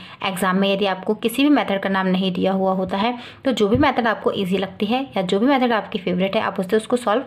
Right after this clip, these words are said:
कर सकते हैं। चलिए हम start करते हैं आगे। X और वाई की value निकालने के लिए यदि हम क्या करते हैं, graphical method का यूज़ करते हैं तो हमें क्या करना होता है,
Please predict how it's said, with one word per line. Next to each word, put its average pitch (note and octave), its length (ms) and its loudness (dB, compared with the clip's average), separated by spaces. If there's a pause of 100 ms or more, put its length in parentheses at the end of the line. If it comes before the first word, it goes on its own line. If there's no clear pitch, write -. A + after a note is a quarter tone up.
(140)
कर G3 120 0
सकते F3+ 320 -6
हैं। F3+ 260 -2 (400)
चलिए A#3 220 2
हम C4+ 160 4
start F3 320 -4
करते F#3 260 -4
हैं A3 140 0
आगे। G#3+ 280 0 (500)
X B3+ 220 -4
और D4+ 100 2
वाई F#3+ 160 0
की F#3 120 -2
value F#3 260 2
निकालने F#3 360 0
के F#3+ 120 -2
लिए A#3+ 180 2 (340)
यदि G3+ 240 2
हम G#3+ 120 4
क्या G3+ 160 0
करते F#3 260 -2
हैं, B3 180 2
graphical F#3+ 380 2
method G#3 280 2
का F#3+ 100 -2
यूज़ F3+ 220 -2
करते F#3 240 0
हैं A#3+ 180 0 (220)
तो A#3+ 60 0
हमें A#3 200 4
क्या F#3+ 180 -2
करना G3 260 0
होता G3+ 240 0
है, B3 180 0